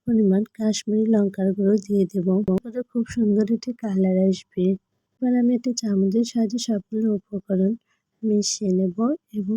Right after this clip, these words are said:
সুন্দরভাবে একটি বলক আসা পর্যন্ত অপেক্ষা করব। আপনারা দেখতেই পাচ্ছেন খুব সুন্দর একটি বলক চলে আসছে। এই পর্যায়ে আমি চুলার আঁচটি একটু কমিয়ে দেব।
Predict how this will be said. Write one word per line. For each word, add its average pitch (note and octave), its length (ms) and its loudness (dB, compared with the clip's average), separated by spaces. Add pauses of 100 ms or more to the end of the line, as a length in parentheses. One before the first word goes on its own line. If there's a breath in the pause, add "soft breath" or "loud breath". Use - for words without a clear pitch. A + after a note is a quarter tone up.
সুন্দরভাবে G#3+ 800 0 (600)
একটি A#3 240 -6
বলক G3 400 -2
আসা G3+ 280 -2
পর্যন্ত A#3 460 -2 (120)
অপেক্ষা G3 480 -6
করব। F#3 320 -2 (640)
আপনারা B3 380 -2
দেখতেই A#3+ 420 0
পাচ্ছেন G#3+ 480 -2 (400)
খুব A#3+ 200 -4
সুন্দর G#3+ 400 2
একটি A#3 240 -2
বলক G3+ 380 0
চলে A3+ 360 0
আসছে। A3+ 380 0 (640)
এই A3+ 100 0
পর্যায়ে A#3+ 640 2 (120)
আমি G3 220 4
চুলার G#3+ 440 -2
আঁচটি G#3+ 380 0 (380)
একটু - 300 -8
কমিয়ে F#3+ 420 2
দেব। F#3 240 -6